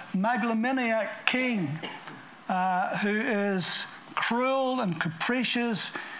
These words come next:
and who makes decisions on a whim, uh, usually when he's drunk. Uh, the book of Esther is a, is a page-turner.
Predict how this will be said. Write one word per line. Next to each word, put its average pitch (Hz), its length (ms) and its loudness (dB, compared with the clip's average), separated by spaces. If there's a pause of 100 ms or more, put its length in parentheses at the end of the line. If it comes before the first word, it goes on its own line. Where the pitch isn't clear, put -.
(100)
and 165 140 2
who 180 80 2
makes 202 240 0
decisions 240 680 0
on 196 260 0
a 180 80 2
whim, 226 580 2 (580)
uh, 180 220 0
usually 233 640 2
when 214 220 2
he's 202 300 2
drunk. 240 460 0 (1500)
Uh, 185 460 2 (720)
the 185 80 2
book 269 200 2
of 233 120 2
Esther 240 380 2
is 208 240 2
a, 202 160 0
is 180 100 2
a 180 60 0 (160)
page-turner. 226 880 0